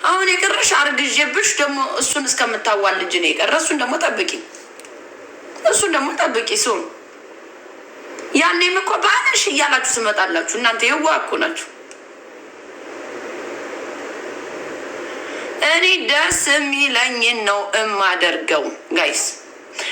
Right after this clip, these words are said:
መስከር ካለብኝ እሰክርብሻለሁ፣ መጥፋት ካለብኝ እተፋብሻለሁ። ቁጭ ብዬ ላይቬን ከፍቼ ብሄድም ጠባቂ ነሽ፣ ዘበኛ ቁጭ ብለሽ ትጠብቂያለሽ እያንዳንድሽ። እና ባዶውን ሊያድር ነበር ተከፍቶ ላይቡ።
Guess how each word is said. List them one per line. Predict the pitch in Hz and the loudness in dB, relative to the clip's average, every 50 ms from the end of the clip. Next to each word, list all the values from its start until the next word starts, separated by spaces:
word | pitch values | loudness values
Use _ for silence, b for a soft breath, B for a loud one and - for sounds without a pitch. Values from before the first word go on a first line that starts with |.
| B B B 220 | B B B 0
መስከር | 226 240 240 247 - - 285 269 269 | 4 4 4 4 4 2 2 2 2
ካለብኝ | 269 285 269 269 277 277 - 269 302 - - | 2 2 2 2 2 0 2 2 0 0 0
እሰክርብሻለሁ፣ | 202 - 202 190 185 - 196 190 185 175 - 190 180 202 180 180 180 175 - - - - - B B B B B | 0 0 0 0 0 0 0 -2 -2 -2 -2 -2 2 2 2 2 0 -2 -4 -4 -6 -10 -14 B B B B B
መጥፋት | - 247 277 285 269 - 285 277 269 262 | -2 0 2 2 2 4 4 4 4 4
ካለብኝ | - - 262 254 269 269 269 254 262 277 - | 4 2 2 2 2 0 0 2 2 0 0
እተፋብሻለሁ። | 196 208 214 196 190 196 190 180 175 190 - 180 185 180 185 180 190 - B B B B B | 2 2 2 2 4 2 2 2 2 2 4 4 4 2 2 0 -2 -2 B B B B B
ቁጭ | - 294 302 - - 285 | 0 0 2 2 2 2
ብዬ | 285 277 262 277 269 | 2 4 4 4 4
ላይቬን | 240 240 240 247 254 269 277 269 | 4 4 4 4 4 4 2 2
ከፍቼ | 262 285 269 269 269 - - 277 | 2 0 0 0 0 0 2 2
ብሄድም | 262 269 269 269 277 269 294 285 269 | 2 4 4 4 4 4 2 0 0
ጠባቂ | - 247 240 - 196 214 208 - - 233 | 2 0 2 2 2 2 2 2 2 0
ነሽ፣ | 240 226 214 | 0 0 0
ዘበኛ | 180 208 214 196 214 214 226 220 214 | 0 0 0 0 0 2 2 2 2
ቁጭ | 220 214 208 - | 2 0 0 0
ብለሽ | 208 196 190 - | 0 0 0 0
ትጠብቂያለሽ | - - 175 - 165 156 - - - 320 330 - | 0 -2 -2 -2 -2 -2 -2 -2 -2 -2 -2 -2
እያንዳንድሽ። | - - 170 - - 160 - 320 - - - - - - - - - - - - - - - - - - - - - - - - - - | -2 0 0 0 0 0 -2 -2 -2 -2 -4 -4 -6 -8 -12 -16 -18 -18 -18 -18 -18 -18 -18 -18 -18 -18 -18 -18 -18 -18 -18 -8 -2 0
እና | - 262 262 247 240 247 240 247 240 - 175 - | 0 2 4 4 4 4 4 2 -2 -6 -4 0
ባዶውን | - 240 247 247 262 269 262 262 | 4 4 4 4 4 2 0 2
ሊያድር | 254 247 254 254 240 262 262 269 | 2 4 4 2 2 0 -2 -2
ነበር | 269 269 262 269 320 320 - - | -2 -2 0 0 0 0 0 -4
ተከፍቶ | - 269 294 - 262 254 - - 262 254 | -4 -4 -2 -2 -2 -2 -2 -2 0 2
ላይቡ። | 247 240 240 240 | 2 2 2 0